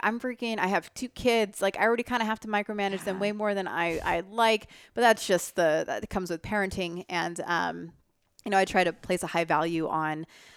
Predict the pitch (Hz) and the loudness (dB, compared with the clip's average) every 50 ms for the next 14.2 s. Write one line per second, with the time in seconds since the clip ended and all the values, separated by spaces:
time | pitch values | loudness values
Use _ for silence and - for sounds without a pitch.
0 | - - 185 185 202 190 - 180 170 160 160 - 175 175 170 - 175 165 160 160 | -6 -2 2 2 2 0 0 -4 -6 -4 -2 0 0 0 0 0 -2 -2 -2 -2
1 | - - 165 165 170 165 - 160 160 156 160 - - 165 165 160 160 156 - - | -4 -4 -2 0 0 -2 -2 -2 -4 -4 -4 -2 0 2 4 4 2 0 -2 0
2 | 175 170 170 165 165 - _ _ _ _ _ _ - 185 185 190 233 277 - 269 | 2 2 2 2 -2 -6 _ _ _ _ _ _ 6 6 6 6 4 2 2 2
3 | 294 285 208 175 175 175 190 196 208 214 180 196 170 175 180 175 170 - - 160 | 2 2 2 4 6 4 4 6 4 0 0 0 0 0 0 0 -2 -4 -2 -4
4 | 170 170 170 160 - 160 160 156 156 156 156 151 151 151 - 185 185 165 139 143 | -2 -2 -2 -2 -2 -2 -4 -4 -4 -6 -8 -8 -8 -6 -2 0 0 0 -2 -4
5 | - - 208 170 170 175 160 _ _ _ _ _ _ - 185 180 170 170 - _ | -14 -16 -14 -12 -12 -12 -14 _ _ _ _ _ _ 0 2 2 2 2 -2 _
6 | _ _ _ _ _ _ _ _ _ _ _ - - - - _ _ _ - - | _ _ _ _ _ _ _ _ _ _ _ 0 0 0 0 _ _ _ -10 -6
7 | - 208 214 240 262 240 196 - 190 202 226 233 196 160 175 170 180 190 190 185 | -4 -2 -2 0 0 0 2 2 2 2 4 2 0 4 6 8 8 8 8 6
8 | 185 175 170 165 156 156 156 - - - - _ _ _ _ _ _ _ _ _ | 4 4 2 2 2 2 0 -2 -8 -20 -20 _ _ _ _ _ _ _ _ _
9 | _ _ _ _ _ _ _ - 214 - 214 196 196 196 185 - 190 - - - | _ _ _ _ _ _ _ -8 -4 0 2 2 2 2 -2 -4 -6 -6 -8 -8
10 | - - - 190 180 180 180 175 175 175 170 165 - - 185 175 165 170 165 170 | -8 -6 -2 -2 0 0 0 0 -2 -2 -4 -6 -8 -6 -6 -6 -6 -6 -4 -2
11 | 170 170 165 165 170 165 165 160 165 - - 165 160 160 156 156 151 156 180 180 | 0 2 2 4 4 2 2 0 -2 -4 -4 -2 0 0 0 0 0 0 0 2
12 | 190 196 196 196 196 180 175 170 175 - 185 170 - - - - - 175 165 156 | 2 0 0 -2 -2 -2 -2 -4 -4 -8 -8 -8 -8 -10 -10 -6 -2 0 0 2
13 | 156 160 156 120 170 180 196 208 226 240 240 - 233 208 196 196 190 190 190 190 | 2 2 2 6 6 6 6 4 2 0 2 2 0 0 0 2 4 6 6 6
14 | 190 190 190 185 | 6 4 4 2